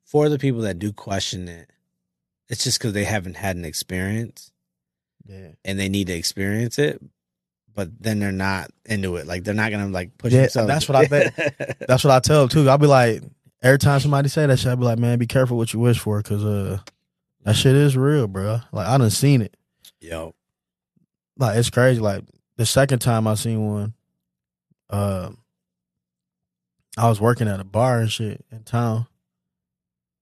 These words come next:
Speaker 2: and, uh, it's called the Dispatch Bar Grill. It, it
Speaker 1: Yeah.
Speaker 2: burnt, it burnt down now
Speaker 1: Yep,
Speaker 2: and shit.
Speaker 1: yep.
Speaker 2: Man, shout out to them though. I had so much fun there and shit. It was fun.
Speaker 1: That shit was haunted?
Speaker 2: It was haunted, dog.
Speaker 1: Oh, man.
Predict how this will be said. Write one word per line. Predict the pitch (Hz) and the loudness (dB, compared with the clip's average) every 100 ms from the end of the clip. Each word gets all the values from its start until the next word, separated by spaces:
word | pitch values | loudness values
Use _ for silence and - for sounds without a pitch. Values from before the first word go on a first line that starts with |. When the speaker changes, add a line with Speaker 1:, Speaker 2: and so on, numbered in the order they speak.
| - | -12
Speaker 2:
and, | 95 | -10
uh, | 101 95 73 - _ _ _ _ _ _ _ _ _ _ _ _ _ _ _ _ _ _ _ _ - | -10 -10 -14 -18 _ _ _ _ _ _ _ _ _ _ _ _ _ _ _ _ _ _ _ _ -12
it's | 120 | -6
called | 117 101 | -4 -6
the | |
Dispatch | 90 113 117 98 87 - - | -2 -2 -2 -6 -8 -10 -8
Bar | 104 104 | -6 -6
Grill. | 101 107 104 104 - - | -6 -6 -6 -8 -10 -8
It, | - | -4
it | 123 | 0
Speaker 1:
Yeah. | 120 120 | 2 2
Speaker 2:
burnt, | 120 | 2
it | 117 | 0
burnt | 120 113 | 2 0
down | 110 120 120 107 | 2 2 2 0
now | |
Speaker 1:
Yep, | 107 | 0
Speaker 2:
and | 101 98 | -2 -4
shit. | 107 95 | -6 -4
Speaker 1:
yep. | 143 - _ _ _ _ _ _ - | -6 -10 _ _ _ _ _ _ 0
Speaker 2:
Man, | 131 131 123 120 | 2 4 4 0
shout | 110 151 | 0 2
out | 123 | 4
to | 107 | 2
them | 104 107 | -2 -2
though. | 104 | 0
I | 117 123 | 0 2
had | 104 | 0
so | - | -2
much | 104 101 | -4 -4
fun | 92 104 104 104 _ _ 95 90 | -4 -4 -4 -6 _ _ -20 -12
there | 101 | -8
and | 101 98 | -6 -8
shit. | 101 | -8
It | 104 | -8
was | 101 | -10
fun. | - 87 95 | -12 -20 -6
Speaker 1:
That | 104 | -4
shit | 107 139 | -2 -2
was | 117 | 0
haunted? | 139 160 165 - _ _ _ _ _ _ - | 0 0 -4 -8 _ _ _ _ _ _ -8
Speaker 2:
It | 101 | -6
was | 104 | -2
haunted, | 113 117 101 90 | 0 0 -2 -6
dog. | 92 98 | -8 -6
Speaker 1:
Oh, | 98 98 92 85 | -4 -4 -4 -6
man. | 85 90 92 85 | -12 -16 -20 -20